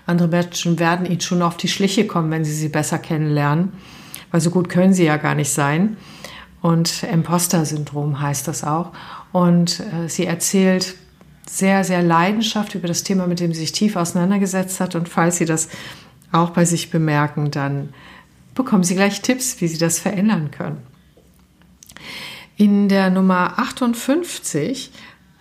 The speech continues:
hatte ich wieder Britta Müller, äh, zu Gast und, ähm, bin sehr dankbar darüber, denn auch sie erzählt sehr, sehr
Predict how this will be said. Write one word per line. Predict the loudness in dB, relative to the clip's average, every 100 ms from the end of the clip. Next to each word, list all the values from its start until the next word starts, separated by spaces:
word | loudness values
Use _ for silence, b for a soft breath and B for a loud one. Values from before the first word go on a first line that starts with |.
| _ -6
hatte | -4 -2 -2
ich | -4 -8 -14 _ _ _ -8
wieder | -6 0 2 4 4 0
Britta | 0 -2 0 2
Müller, | 4 4 4 4 2 -2 B B B -14
äh, | -4 -2 -2
zu | -2 -2
Gast | 0 0 0 -4 -6 -8 -10 0
und, | 2 2 0 -6 -4
ähm, | -2 -2 -2 -4 -2
bin | 2 4
sehr | 2 2
dankbar | 0 0 0
darüber, | -2 -4 -4 -4
denn | -2 -2 -2
auch | -4
sie | -4 0 0
erzählt | 0 -2 -2 0 2 0 -4 -18 -18
sehr, | -8 0 0 0
sehr | -2 0 -2